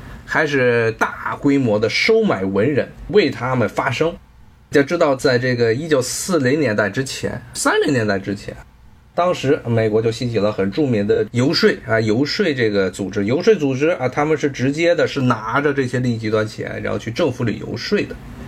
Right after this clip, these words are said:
之后呢，很长一段时间，由于美国联邦政府它的权力，特别是在四十年代的时候的扩大，并且呢，当时是，其实上是从某种角度来说是接受了一些社会主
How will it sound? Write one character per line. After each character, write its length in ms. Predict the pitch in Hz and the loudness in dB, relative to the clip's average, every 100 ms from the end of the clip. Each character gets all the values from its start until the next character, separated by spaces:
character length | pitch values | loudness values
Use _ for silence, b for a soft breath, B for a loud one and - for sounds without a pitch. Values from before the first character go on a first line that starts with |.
| B B B - | B B B -2
之 200 | 294 349 | 2 2
后 260 | 359 339 | 2 2
呢， 260 | 208 143 123 B | 4 2 0 B
很 180 | - 139 | -2 -2
长 240 | 135 123 165 | 2 0 2
一 60 | |
段 140 | 160 117 | 0 0
时 160 | 107 | -2
间， 240 | 107 104 92 98 104 | 0 0 0 -6 -2
由 180 | 107 156 | 0 0
于 80 | 185 | 0
美 340 | 160 123 107 | 2 2 2
国 220 | 101 107 | 2 2
联 180 | 139 175 | 2 2
邦 160 | 214 247 | 0 0
政 220 | 330 - | 0 -2
府 220 | - - | -4 -14
它 200 | - 127 | -4 0
的 160 | 127 113 B B | 0 -2 B B
权 360 | - - 107 123 | 0 2 4 4
力， 200 | 147 - - - - | 0 -2 -14 -20 -8
特 240 | - 226 | 0 2
别 140 | 123 107 | 4 2
是 120 | 120 | 2
在 100 | 110 | 0
四 180 | - 147 | 0 -2
十 100 | 113 | -2
年 180 | 107 104 | -4 -4
代 80 | |
的 80 | 104 | -4
时 80 | - | -2
候 60 | 104 | -2
的 80 | |
扩 380 | 101 - - 147 | -2 -4 0 0
大， 280 | 113 139 - B B B B - | 0 -2 -8 B B B B 2
并 200 | 226 143 | 2 2
且 220 | - 101 | 0 -2
呢， 120 | 95 | 0
当 280 | 127 156 190 | -2 0 0
时 220 | - 147 | 0 0
是， 180 | 160 156 B B | 0 -2 B B
其 280 | - - 175 | -6 0 2
实 240 | 233 262 | 2 2
上 220 | 220 208 160 | 2 0 2
是 180 | 156 135 | 0 0
从 140 | 170 | 2
某 180 | 196 170 | 2 2
种 100 | 190 | 2
角 160 | 147 | 0
度 140 | 107 123 | 0 0
来 180 | 113 120 | 0 2
说 200 | 139 147 | 0 0
是 360 | 143 127 120 | 0 0 0
接 300 | 113 247 302 | 0 0 0
受 200 | - 294 | 2 2
了 140 | 277 240 | 2 2
一 280 | 214 233 | 0 -2
些 440 | 143 - 202 240 214 | -2 -4 0 0 0
社 220 | - 269 | -4 -4
会 180 | 143 104 | 0 0
主 140 | - | -2